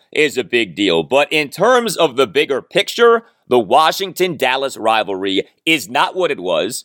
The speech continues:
The Cowboys don't even consider Washington to be their biggest rival. The Cowboys consider the Philadelphia Eagles to be the Cowboys' biggest rival. That has been the case for years. The sad truth is that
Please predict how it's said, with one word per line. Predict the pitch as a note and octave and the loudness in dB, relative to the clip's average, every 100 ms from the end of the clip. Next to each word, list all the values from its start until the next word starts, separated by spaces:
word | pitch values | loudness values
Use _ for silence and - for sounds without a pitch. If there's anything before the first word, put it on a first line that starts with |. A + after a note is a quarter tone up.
| _ | _
The | C#3+ | -4
Cowboys | - - F#3 A3+ A#3 G#3+ D#3 | -4 -2 -2 -2 0 -2 0
don't | F3 E3+ | -2 0
even | D#3+ D3+ | -2 -4
consider | C3 A#2+ - C3 A#2 | -4 -4 -2 0 2
Washington | G#2+ C3+ C#3+ B2 G2+ A2 F#2+ _ - | 2 2 0 -6 -6 -4 -4 _ -6
to | D3+ | 0
be | D3 | 0
their | C3 B2+ | 2 2
biggest | C3 C#3 A#2+ | 2 0 -2
rival. | F2+ G#2+ D#3 A2 A2 A2 | 0 2 2 -2 -4 -4
The | A#2+ | -4
Cowboys | C3 D3+ D3+ D3 A#2+ | 0 0 0 -2 -2
consider | A#2 G#2 B2+ A#2+ A#2 - _ | -6 -2 2 4 4 0 _
the | B2+ | -2
Philadelphia | - D#3+ D#3 D#3+ C#3 C#3 D3 | 2 2 2 0 0 -4 -2
Eagles | A3+ C4 D3+ F2+ - | 0 2 0 -2 -4
to | A2+ | -2
be | G#2 F#2+ D#2 - - | 0 0 0 -4 -4
the | C3 | -2
Cowboys' | - B2 A2 F#2+ F#2+ E2 | 0 0 0 -2 -4 -4
biggest | - F2+ E2+ | -2 -2 -2
rival. | D#2 D#2+ E2 G#2+ - _ | 0 2 2 0 -2 _
That | F2+ A#2 B3 | -8 -2 0
has | B3+ D#3 | -2 -6
been | D3+ A#2 | -10 -10
the | |
case | G2 A#2 F2+ - | -8 -4 -4 -6
for | D#2+ | -10
years. | C2+ B1+ C2+ A#2+ - _ | -8 -2 0 0 -4 _
The | C#3 | 0
sad | - A3+ C4+ G#3+ | 2 0 -2 -4
truth | - G#3+ C4+ G3 - | -12 -8 -4 -4 -2
is | C#3 A#2 | -2 0
that | C#3 C3+ | 0 -2